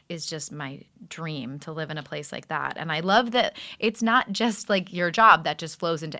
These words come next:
every area of your life, which is so cool. This is something, and this is more like interior design, but I think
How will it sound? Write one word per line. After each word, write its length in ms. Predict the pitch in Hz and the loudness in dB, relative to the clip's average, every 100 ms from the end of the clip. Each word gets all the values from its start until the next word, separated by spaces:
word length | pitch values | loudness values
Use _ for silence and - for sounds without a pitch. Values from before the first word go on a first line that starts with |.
| - - | -8 -2
every 640 | 180 160 170 160 151 151 165 | -2 -2 -4 -4 -4 -6 -6
area 400 | 147 160 147 - | -4 -4 -4 -8
of 140 | 147 | -8
your 140 | 147 143 | -8 -6
life, 280 | 147 - | -8 -8
which 160 | - - | -14 -14
is 120 | 147 | -12
so 180 | - - | -10 -10
cool. 400 | - 156 - 185 _ - _ _ - | -10 -8 -8 -12 _ -20 _ _ -2
This 180 | 277 | 0
is 140 | 403 381 | 0 2
something, 580 | 247 220 208 202 196 202 | 2 2 2 2 0 0
and 160 | 196 | 0
this 140 | 190 233 | 0 0
is 100 | 208 | 2
more 200 | 208 196 | 4 4
like 180 | 170 185 | 2 -2
interior 400 | 175 185 170 156 | -2 0 0 0
design, 540 | 165 196 185 151 156 | 2 4 4 2 0
but 120 | 170 | 2
I 100 | 160 | 2
think 360 | 165 190 - | 2 -2 -2